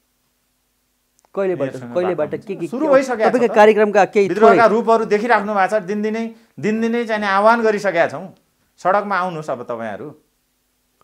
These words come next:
Speaker 1: थोरै तपाईँको कार्यक्रमको से-
Speaker 2: राष्ट्रलाई, देशलाई मुक्ति दिलाउनु पर्यो क्या यिनीहरूबाट।
Speaker 1: तपाईँहरू कार्यक्रमको एउटा सेड्युल भनिदिन मिल्छ? के के गर्दै हुनुहुन्छ, कुन
Speaker 2: अब
Speaker 1: दिन के गर्दै
Speaker 2: म-,
Speaker 1: हुनुहुन्छ?
Speaker 2: मैले अघि नै भने नि, राष्ट्रिय मानव अधिकार आयोग, संयुक्त राष्ट्रसङ्घ,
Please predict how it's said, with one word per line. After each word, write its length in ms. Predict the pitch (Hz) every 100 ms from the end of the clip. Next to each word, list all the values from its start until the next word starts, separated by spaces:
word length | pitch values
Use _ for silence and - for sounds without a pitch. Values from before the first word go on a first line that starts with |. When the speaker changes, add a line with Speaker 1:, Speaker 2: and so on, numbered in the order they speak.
| _ 233
Speaker 1:
थोरै 180 | 262
तपाईँको 280 | - 196 214
कार्यक्रमको 380 | 196 190 185 180
से- 120 | 208
Speaker 2:
राष्ट्रलाई, 420 | 180 233 226 220
देशलाई 400 | 175 190 226 226
मुक्ति 300 | 214 214 254
दिलाउनु 340 | 247 214 175 151
पर्यो 220 | 127 131
क्या 180 | 233 185
यिनीहरूबाट। 560 | 170 151 127 107 95
Speaker 1:
तपाईँहरू 580 | 160 156 _ 220 185 185 185
कार्यक्रमको 440 | 180 165 180 160
एउटा 200 | 165 156
सेड्युल 340 | 143 170 160 139
भनिदिन 320 | 110 117 127
मिल्छ? 200 | 123 190
के 180 | 202 196
के 120 | 196
गर्दै 240 | 156 135
हुनुहुन्छ, 300 | 127 113 113
कुन 280 | 151 151 156
Speaker 2:
अब 100 | 226
Speaker 1:
दिन 180 | 254 226
के 220 | - 151
गर्दै 240 | 123 110
Speaker 2:
म-, 40 | 110
Speaker 1:
हुनुहुन्छ? 280 | 170 247 -
Speaker 2:
मैले 300 | 196 262 254
अघि 140 | 247
नै 100 | 277
भने 220 | 220 190
नि, 120 | 240
राष्ट्रिय 320 | 214 208 220 214
मानव 340 | 196 196 202
अधिकार 320 | 190 185 190
आयोग, 260 | 175 175 185
संयुक्त 280 | 185 180 180
राष्ट्रसङ्घ, 540 | 175 175 160 165